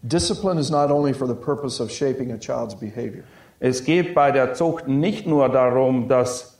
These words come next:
Speaker 2: Verhalten des Kindes in die richtige Richtung zu lenken.
Speaker 1: It is also a means by which a parent points a child to his need for Christ.
Speaker 2: Sondern es ist vor allem auch eine Möglichkeit, um dem Kind aufzuzeigen, dass es Christus braucht.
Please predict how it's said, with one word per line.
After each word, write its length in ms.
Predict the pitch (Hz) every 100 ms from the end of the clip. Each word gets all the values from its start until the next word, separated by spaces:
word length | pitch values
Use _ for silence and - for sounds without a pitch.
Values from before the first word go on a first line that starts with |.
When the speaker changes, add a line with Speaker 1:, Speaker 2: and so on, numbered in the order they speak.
| -
Speaker 2:
Verhalten 640 | 127 - 156 220 214 147
des 300 | 127 117 -
Kindes 400 | - 156 123 95
in 120 | 123
die 80 | 117
richtige 500 | 117 123 - 117 107
Richtung 500 | 120 120 - 117 107
zu 100 | 127
lenken. 540 | 113 117 117 107 85 - - _ _ - -
Speaker 1:
It 120 | 120
is 180 | 123 117
also 400 | 143 151 170 135
a 40 | 123
means 420 | 135 143 123 113
by 140 | 113
which 240 | 110 120 156
a 60 |
parent 420 | - 135 127 110
points 340 | - 139 131 -
a 60 |
child 480 | 110 - 120 110 107
to 120 | - 117
his 180 | 107
need 240 | 117 120 113
for 140 | 107
Christ. 520 | - 117 110 - - - _
Speaker 2:
Sondern 380 | - 147 143 139
es 120 | 135
ist 240 | 135 127 135
vor 200 | 131 120
allem 500 | 131 170 170 135 117
auch 380 | - 135 135 131
eine 220 | 127 117
Möglichkeit, 800 | 117 147 147 127 131 127 120 120
um 140 | 123
dem 160 | 120 113
Kind 260 | - 123
aufzuzeigen, 960 | - 123 156 - 131 107 123 110 117 131
dass 220 | 113 104
es 260 | 127 120 -
Christus 600 | - 160 160 160 147 -
braucht. 480 | 107 92 92 -